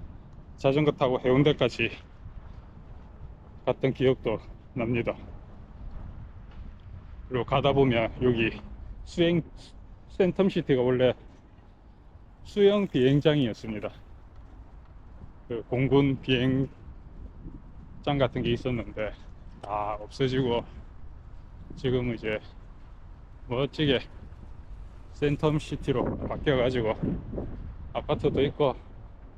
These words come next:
예쁜 건물들도 많습니다. 확실히 아까 반열동 그쪽 구역보다는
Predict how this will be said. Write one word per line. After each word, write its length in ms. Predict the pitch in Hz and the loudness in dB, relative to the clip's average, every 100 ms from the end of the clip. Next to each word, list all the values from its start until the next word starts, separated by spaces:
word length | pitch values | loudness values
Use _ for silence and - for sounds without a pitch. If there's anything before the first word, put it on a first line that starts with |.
| - - - - - | -18 -16 -16 -12 -6
예쁜 280 | 123 151 156 | -4 -2 0
건물들도 720 | 123 127 151 156 - - - - | 2 2 2 2 -2 -4 -8 -8
많습니다. 520 | 120 117 123 131 123 113 - - - - - - - - - - - - - _ - - - - - - - - - - - - - - - - - - - - - - - | -6 -4 2 4 4 2 -4 -14 -12 -12 -12 -12 -12 -14 -16 -16 -16 -12 -12 _ -20 -20 -16 -14 -14 -18 -18 -20 -20 -20 -20 -20 -20 -20 -20 -20 -20 -18 -20 -20 -20 -20 -2
확실히 460 | 185 185 208 160 143 - - - | -2 0 2 6 6 4 -12 -8
아까 320 | 151 170 147 - - - | -2 0 0 -2 -8 0
반열동 680 | 139 165 185 180 190 170 139 - - - - - - | 4 6 6 4 4 4 0 -14 -20 -20 -20 -20 -4
그쪽 340 | 180 - 196 | -4 0 2
구역보다는 800 | 196 175 - 156 139 127 120 | 6 6 6 2 2 2 0